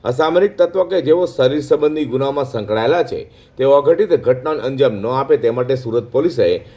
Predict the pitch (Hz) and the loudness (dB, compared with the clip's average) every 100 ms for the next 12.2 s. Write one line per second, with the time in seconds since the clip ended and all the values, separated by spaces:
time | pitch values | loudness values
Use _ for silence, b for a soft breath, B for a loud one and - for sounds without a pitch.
0 | B 127 135 165 175 160 156 160 131 139 | B 2 4 4 2 -4 -2 0 0 -4
1 | 147 156 120 117 110 95 95 98 85 - | -2 -4 -4 -2 -2 -4 -6 -6 -8 -14
2 | - _ b b b 95 123 151 151 175 | -20 _ b b b -6 0 2 2 0
3 | 151 139 160 165 185 180 185 170 135 151 | 0 0 0 0 0 -2 -4 -4 -4 -4
4 | 151 139 170 170 139 135 107 107 127 117 | -2 2 0 0 -4 -4 -6 -2 0 2
5 | 139 147 143 131 135 123 104 101 104 - | 0 0 -2 -4 -4 -4 -4 -4 -4 -2
6 | 123 127 127 123 123 127 123 127 127 117 | -2 -2 -2 0 0 0 0 2 0 0
7 | 104 120 123 87 - - 123 123 117 107 | -2 0 0 0 -2 0 2 2 0 0
8 | 104 143 147 87 - - b b b 143 | 0 2 0 -2 -8 -20 b b b -4
9 | 139 175 - 151 151 185 185 185 151 160 | 2 0 2 -2 0 0 2 0 2 0
10 | 139 135 135 151 135 135 139 135 165 135 | 0 -2 0 0 0 -2 -2 -2 -2 0
11 | 131 117 123 139 127 120 117 95 104 117 | -4 -2 -2 -2 0 2 2 0 0 2
12 | 110 76 | 0 -6